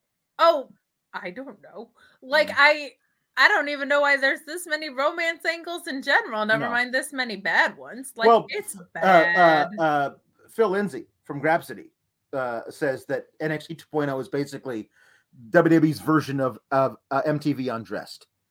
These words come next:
Speaker 2: And, and he's right.
Speaker 1: Joel Pearl says high school, which is fair. It feels
Speaker 2: Yeah.
Speaker 1: very much like that, too.
Speaker 2: Yeah.
Speaker 1: Um, but Joel is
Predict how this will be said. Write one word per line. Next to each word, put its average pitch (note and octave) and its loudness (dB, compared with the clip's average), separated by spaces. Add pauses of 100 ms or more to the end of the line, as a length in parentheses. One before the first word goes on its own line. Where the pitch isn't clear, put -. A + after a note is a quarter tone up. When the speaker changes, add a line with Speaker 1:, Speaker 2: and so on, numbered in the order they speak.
(380)
Speaker 2:
And, E3 2
and D#3+ 0
he's C3 -6
right. - -12 (920)
Speaker 1:
Joel A#3+ -8
Pearl B3+ -2
says B3 -10
high G#3 0
school, G3+ -10
which G3+ -10
is A3 -12
fair. F3 -6
It G3+ -14
feels F#3+ -2
Speaker 2:
Yeah. G3+ -12
Speaker 1:
very F#3+ -2
much F#3 -12
like G3 -8
that, F3 -8
too. E3+ -8 (220)
Speaker 2:
Yeah. F#3+ -14 (120)
Speaker 1:
Um, F3 0 (500)
but C4 8 (1200)
Joel G3 -4
is - -14